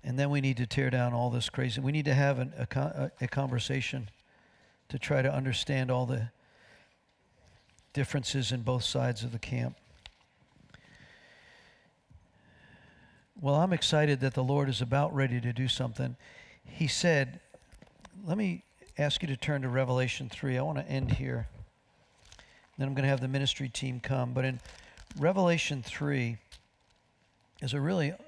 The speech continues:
awesome, you know, he talks to the seven churches in Revelation. They represent the actual churches that day, but they also represent spiritually the church age.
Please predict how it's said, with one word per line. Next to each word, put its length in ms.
awesome, 580
you 60
know, 60
he 80
talks 320
to 120
the 260
seven 380
churches 460
in 120
Revelation. 640
They 120
represent 520
the 140
actual 360
churches 500
that 260
day, 280
but 120
they 140
also 320
represent 580
spiritually 600
the 120
church 500
age. 540